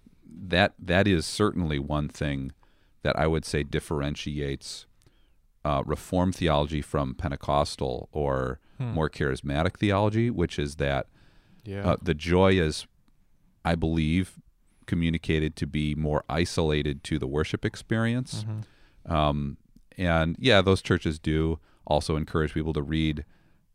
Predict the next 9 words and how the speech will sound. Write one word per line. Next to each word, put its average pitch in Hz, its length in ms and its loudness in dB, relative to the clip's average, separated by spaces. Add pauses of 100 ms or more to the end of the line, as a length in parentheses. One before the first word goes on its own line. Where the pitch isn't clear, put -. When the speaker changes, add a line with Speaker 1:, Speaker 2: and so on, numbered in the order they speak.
(240)
Speaker 1:
your 87 180 2
devotions, 76 720 0
but - 120 -10
that's - 180 0
almost 85 240 0
done 76 180 2
out 65 100 -2
of 65 140 -10
service, 87 640 -4